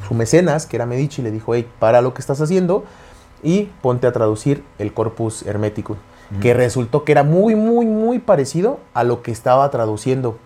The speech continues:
Speaker 1: Entonces lo que interpretaron fue, Platón se basó en el Corpus Hermeticum para hablar de lo que estaba hablando.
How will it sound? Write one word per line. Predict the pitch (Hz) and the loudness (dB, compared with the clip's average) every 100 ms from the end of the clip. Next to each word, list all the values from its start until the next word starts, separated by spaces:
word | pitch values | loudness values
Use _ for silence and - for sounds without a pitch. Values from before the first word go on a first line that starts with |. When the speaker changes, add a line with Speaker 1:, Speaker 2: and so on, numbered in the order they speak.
| - | -12
Speaker 1:
Entonces | 113 117 117 127 | -8 -4 -4 -2
lo | 127 | -2
que | 127 | 0
interpretaron | 123 127 123 139 143 151 | 0 0 0 0 2 0
fue, | 143 139 - - - _ | 0 -2 -4 -20 -20 _
Platón | 113 107 135 170 233 | 0 2 4 4 2
se | - 120 | -6 -2
basó | 110 110 123 | -2 -2 -4
en | 123 | -4
el | 120 | -6
Corpus | 117 127 139 151 127 | -4 -2 -2 -2 -2
Hermeticum | 120 123 127 165 160 208 | 0 0 0 -2 -4 -4
para | - 110 104 | 0 2 4
hablar | 110 127 | 4 4
de | 127 | 2
lo | 113 | -4
que | - | -8
estaba | - 107 | -8 -4
hablando. | 107 127 139 127 | -2 -2 -2 -6